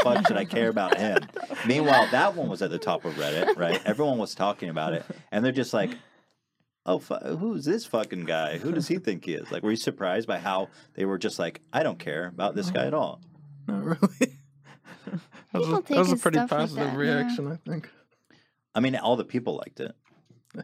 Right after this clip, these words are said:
Speaker 2: Yeah, like, the YouTube comments and stuff, that was probably one of, like, the most agreeing with him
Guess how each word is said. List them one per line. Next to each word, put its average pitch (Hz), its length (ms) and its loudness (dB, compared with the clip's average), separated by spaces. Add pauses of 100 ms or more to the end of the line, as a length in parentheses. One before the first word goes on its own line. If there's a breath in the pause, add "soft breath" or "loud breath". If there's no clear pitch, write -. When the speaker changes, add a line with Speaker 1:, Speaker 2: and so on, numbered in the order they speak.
(760 soft breath)
Speaker 2:
Yeah, 311 280 2
like, 240 200 0
the 220 80 -2
YouTube 277 400 -2
comments 302 440 -2
and 302 160 -4
stuff, 311 280 -4
that 247 160 -2
was 247 120 -2
probably 233 260 -2
one 220 160 2
of, 220 120 2
like, 214 220 -4
the 208 80 -6
most 208 460 -2
agreeing 214 580 0
with 208 180 -2
him 190 540 -2